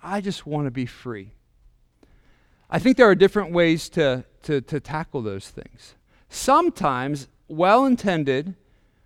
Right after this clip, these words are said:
but not really effective, is we, we just fixate on that particular sin. So whatever it is, whether it's anger or lust, or you just think about, "I'm gonna, I'm gonna tackle it."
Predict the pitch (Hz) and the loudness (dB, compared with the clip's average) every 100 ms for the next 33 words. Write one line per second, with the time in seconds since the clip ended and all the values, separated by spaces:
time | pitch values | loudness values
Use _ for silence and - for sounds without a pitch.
0 | - 151 147 180 175 180 185 170 156 147 | -6 -2 2 0 0 2 2 0 -2 -4
1 | - 185 - 127 117 110 147 127 - - | -2 -4 -4 -6 -4 -6 -8 -8 -12 -10
2 | 147 170 - 143 143 131 139 143 - _ | -4 -4 -6 -8 -8 -6 -8 -10 -12 _
3 | _ _ 196 190 - 139 131 135 135 131 | _ _ -2 -2 -4 -4 -4 -4 -2 -2
4 | 127 - 127 - 117 117 104 - - 95 | -4 -8 -12 -10 -10 -8 -10 -10 -12 -14
5 | 104 _ _ _ _ _ _ _ _ _ | -16 _ _ _ _ _ _ _ _ _
6 | 131 123 135 139 127 113 95 - 104 98 | -8 -4 0 0 0 -4 -8 -10 -12 -12
7 | - _ 147 165 156 143 135 107 101 123 | -14 _ -8 -6 -2 -2 -2 -4 -4 -2
8 | 131 - 104 - 127 123 127 - - 160 | -2 -6 -14 -14 -12 -10 -10 -12 -6 -6
9 | 143 143 127 135 131 85 - _ _ _ | -4 -6 -6 -6 -6 -8 -18 _ _ _
10 | _ 120 101 - - - 120 - - _ | _ -14 -14 -16 -18 -14 -14 -14 -20 _
11 | _ | _